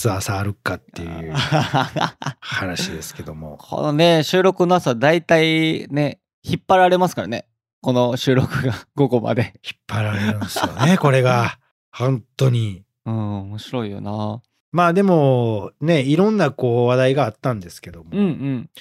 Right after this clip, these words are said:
Speaker 1: まあ、わかるなっていうのもあったり。
Speaker 2: そうですね。
Speaker 1: まあ中にはちょっとこう、呪術的な。
Speaker 2: あ、呪術的なね。
Speaker 1: うん。呪術的なものもあったりして。
Speaker 2: <laughs> ありましたね。
Speaker 1: うん。ちょっとこう、ホラーもまみえながら、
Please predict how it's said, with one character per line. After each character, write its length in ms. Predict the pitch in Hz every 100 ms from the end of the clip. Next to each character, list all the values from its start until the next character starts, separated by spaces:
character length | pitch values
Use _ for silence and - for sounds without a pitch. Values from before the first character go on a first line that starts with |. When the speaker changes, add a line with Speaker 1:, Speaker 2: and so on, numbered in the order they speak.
| - _ _
Speaker 1:
ま 220 | 170 196
あ、 60 | 147
わ 100 | 160
か 160 | 170 165
る 140 | 160
な 280 | 156 147 147
っ 40 | 147
て 160 | -
い 180 | 104 92
う 160 | 90 90
の 120 | 90
も 100 | 80
あ 60 |
っ 40 | 78 _
た 100 | 85
り。 240 | 78 76 -
Speaker 2:
そ 140 | 208
う 40 |
で 80 | 139
す 120 | -
ね。 320 | 127 123 127 - _ _
Speaker 1:
ま 100 | 180
あ 20 |
中 280 | 185 254 349
に 120 | 330
は 100 | 240
ち 120 | 175 196
ょ 20 |
っ 20 |
と 140 | 175
こ 160 | 143 147
う、 20 | 135
呪 200 | 123 202
術 240 | 262 -
的 240 | 254 208
な。 220 | 190 101 - _ _ -
Speaker 2:
あ、 60 |
呪 120 | 170 147
術 720 | - 392 320 427 - - 466
的 320 | 415 403 403
な 140 | 403
ね。 180 | 392 415 _ _ _ _ - - 277
Speaker 1:
う 100 | 143
ん。 440 | 135 127 113 98 90 -
呪 140 | 117
術 380 | 143 233 247 -
的 460 | 254 208 240 240
な 140 | 226 151
も 160 | 143
の 80 | 139
も 100 | 110
あ 60 | 107
っ 120 | -
た 120 | 131
り 100 | 104
し 120 | -
て。 140 | - 98 82
Speaker 2:
<laughs> 80 | _
あ 140 | -
り 80 | 190
ま 100 | 202
し 80 | 180
た 80 | 131
ね。 320 | 131 151 139 _ _
Speaker 1:
う 60 | 101
ん。 180 | 95 90 -
ち 80 |
ょ 40 | 320
っ 20 |
と 140 | 269 147
こ 160 | 147
う、 20 |
ホ 160 | 135 233
ラ 260 | 226 151 117
ー 0 |
も 160 | 107
ま 160 | 98 127
み 220 | 131 123
え 80 | 120
な 160 | 113
が 120 | 107 101
ら、 180 | 95